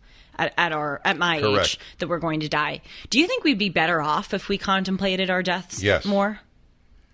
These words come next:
Speaker 2: Absolutely. It
Speaker 1: I think so too.
Speaker 2: Yeah, of
Speaker 1: It's
Speaker 2: course.
Speaker 1: a very interesting point.
Speaker 2: It is a very interesting point. And, uh, I, I certainly thought about it.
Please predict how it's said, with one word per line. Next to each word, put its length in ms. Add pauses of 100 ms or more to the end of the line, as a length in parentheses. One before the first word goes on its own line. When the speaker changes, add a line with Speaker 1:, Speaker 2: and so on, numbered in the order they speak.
(340)
Speaker 2:
Absolutely. 800 (1000)
It 280
Speaker 1:
I 40
think 160
so 160
too. 300 (160)
Speaker 2:
Yeah, 240
of 100
Speaker 1:
It's 100
Speaker 2:
course. 120
Speaker 1:
a 40
very 240
interesting 420
point. 360
Speaker 2:
It 140
is 160
a 80
very 380
interesting 540
point. 400 (960)
And, 640 (200)
uh, 160 (100)
I, 220
I 240
certainly 560
thought 320
about 340
it. 120